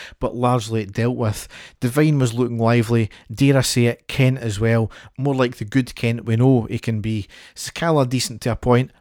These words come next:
Morelos completely anonymous. He was a disgrace again tonight. We went through a twenty minute spell where our players were slipping all over the place as well. That continued in the second half.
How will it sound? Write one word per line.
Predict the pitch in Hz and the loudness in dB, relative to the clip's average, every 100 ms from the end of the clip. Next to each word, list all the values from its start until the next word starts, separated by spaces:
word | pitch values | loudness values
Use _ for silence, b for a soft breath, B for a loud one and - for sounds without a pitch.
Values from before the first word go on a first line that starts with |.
| _ | _
Morelos | 123 120 127 123 - | -4 -2 -2 -2 -6
completely | - 120 - - 123 113 | -10 -10 -8 -4 -2 -2
anonymous. | 107 110 113 113 107 - | -4 -4 -4 -4 -6 -6
He | 131 | -4
was | 120 | -4
a | 107 | -6
disgrace | 110 - - 113 117 - | -10 -12 -8 -4 -4 -6
again | 107 110 117 | -8 -6 -6
tonight. | - 110 110 120 - B B B B | -6 -4 -2 -4 -10 B B B B
We | 135 | 2
went | 170 160 | 2 2
through | 143 127 | 0 2
a | |
twenty | - 151 139 | 2 0 0
minute | 131 127 - | 0 -2 -4
spell | - 135 131 | -2 0 2
where | 120 117 | 2 0
our | 110 | 0
players | - 123 117 | -2 -4 -2
were | 110 | -6
slipping | - 135 131 131 120 | -10 -10 -10 -6 -4
all | 117 123 | 0 0
over | 117 | -2
the | 113 | -4
place | - 127 117 113 | -4 -2 -2 -4
as | 107 | 0
well. | 123 127 | 2 2
That | 117 180 - | 0 -4 -4
continued | 139 - 135 131 117 | -6 -4 -2 -2 -2
in | |
the | 117 | -6
second | - 123 123 - | -4 -4 -4 -6
half. | 131 127 - | -4 -4 -6